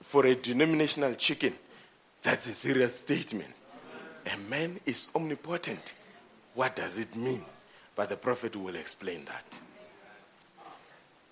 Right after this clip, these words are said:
Are we together? So the human mind was chosen for the place of the battle, where it was begun.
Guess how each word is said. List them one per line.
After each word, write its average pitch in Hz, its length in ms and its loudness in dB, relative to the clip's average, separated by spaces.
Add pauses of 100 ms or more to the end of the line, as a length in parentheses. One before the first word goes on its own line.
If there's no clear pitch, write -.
(840)
Are 120 80 10
we 139 80 10
together? 117 400 4 (1300)
So - 180 0
the 151 140 8
human 208 360 8
mind 185 640 10
was 139 300 8
chosen 156 480 8
for 131 180 4
the 117 120 6
place 139 480 4
of 117 180 4
the - 80 -2
battle, 110 400 0 (880)
where 123 300 10
it 120 280 2
was 113 520 6
begun. 95 460 0